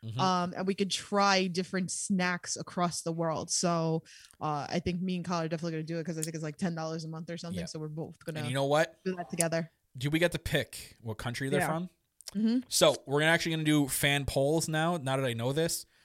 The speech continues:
Speaker 1: we're gonna do fan polls on our, our Patreon. You guys are gonna be able to vote which country we pick per month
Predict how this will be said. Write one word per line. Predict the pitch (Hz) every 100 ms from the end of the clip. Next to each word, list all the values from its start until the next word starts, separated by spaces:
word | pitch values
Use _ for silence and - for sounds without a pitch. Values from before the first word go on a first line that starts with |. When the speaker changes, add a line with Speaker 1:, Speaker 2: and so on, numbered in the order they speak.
| _ -
Speaker 1:
we're | 127
gonna | 156
do | 151
fan | - 147 151
polls | - 135 143
on | 139
our, | 127 117 110 110
our | 107
Patreon. | 131 131 147 147
You | 127
guys | 139 147
are | 143
gonna | 139
be | 131
able | 131
to | 123
vote | 117 110 147 143 - - - _ _ _ _ _ _ -
which | 107 147 165 -
country | 160 160 151
we | 131 127
pick | - 156 127 - - - -
per | 135
month | 127 123 - -